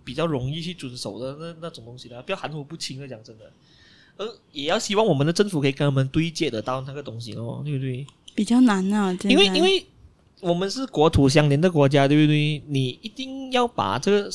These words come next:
Speaker 1: 好像新加坡，我们跟泰国一定是要把这个通路打好了。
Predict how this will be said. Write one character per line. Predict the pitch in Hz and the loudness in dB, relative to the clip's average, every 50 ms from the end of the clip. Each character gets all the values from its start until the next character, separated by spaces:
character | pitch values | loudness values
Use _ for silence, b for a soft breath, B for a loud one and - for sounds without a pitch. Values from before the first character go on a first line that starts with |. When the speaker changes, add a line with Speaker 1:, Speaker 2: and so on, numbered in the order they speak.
| - - | -4 -2
Speaker 1:
好 | 135 131 | 0 2
像 | 165 196 208 185 | 2 2 2 0
新 | - - 160 | 0 2 2
加 | 170 156 147 | 4 4 4
坡， | - 151 143 143 | 6 6 6 6
我 | 131 120 117 | 6 4 2
们 | 120 123 131 135 135 | 2 0 0 0 0
跟 | 151 143 | -2 0
泰 | 156 170 175 | 2 0 0
国 | 160 160 127 117 131 | 2 0 0 0 0
一 | 165 | -2
定 | - 208 202 | -4 -4 -2
是 | - 220 | -2 -2
要 | 214 | -2
把 | - - 214 | -2 -4 -4
这 | - - 180 | -2 0 0
个 | 190 | 0
通 | - - - - 147 139 147 | 0 0 2 2 2 2 2
路 | 170 190 170 | 0 0 -2
打 | - - 98 98 104 | -4 -4 -4 -2 -2
好 | 127 131 101 - 113 | -2 -2 -2 -2 -2
了。 | 117 113 98 - | -4 -4 -6 -8